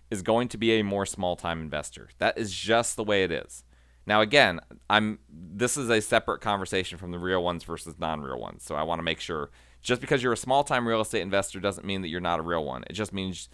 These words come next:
it just means you're small-time. Again, that's how I would classify myself. Um, but the, all the big-time real estate investors, they have a marketing budget. Why? Because they're not getting, uh, they're not sourcing their deals on market.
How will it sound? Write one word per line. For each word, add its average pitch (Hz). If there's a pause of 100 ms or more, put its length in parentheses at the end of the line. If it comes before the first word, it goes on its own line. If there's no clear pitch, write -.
(300)
it 92
just 101
means 110
you're 101
small-time. 110 (260)
Again, 92 (300)
that's 101
how 98
I 98
would 85
classify 80
myself. 78 (1080)
Um, 87 (280)
but 117
the, -
all 143
the 175
big-time 127
real 107
estate 98
investors, 92
they 98
have 110
a 98
marketing 82
budget. 67 (400)
Why? 82 (320)
Because 107
they're 120
not 147
getting, 120 (340)
uh, 95
they're 117
not 123 (160)
sourcing 127
their 104
deals 95 (220)
on 98
market. 85